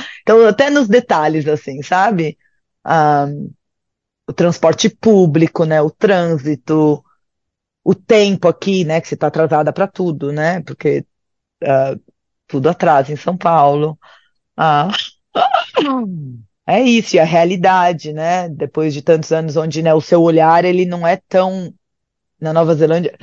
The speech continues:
ficou tudo mais sensível, né? Não é algo que você vê aí, na-, né, uma criança dormindo na rua, né?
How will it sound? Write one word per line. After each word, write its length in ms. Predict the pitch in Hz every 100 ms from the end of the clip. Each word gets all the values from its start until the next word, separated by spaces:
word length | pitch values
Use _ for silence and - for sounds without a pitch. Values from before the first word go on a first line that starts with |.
| - _ -
ficou 180 | - 170
tudo 220 | 185 190
mais 200 | 190 185
sensível, 580 | 226 226 - 214 147 156
né? 160 | 151
Não 220 | 160 156
é 160 | 165 208
algo 360 | 175 160 156 147
que 100 | -
você 140 | 147
vê 160 | 139 143
aí, 100 | 143
na-, 160 | 123
né, 200 | 156 147
uma 160 | 139 139
criança 400 | 143 147 151 151
dormindo 520 | 143 147 151 160 147
na 140 | 143
rua, 400 | 139 139 135 135
né? 300 | 135 147 180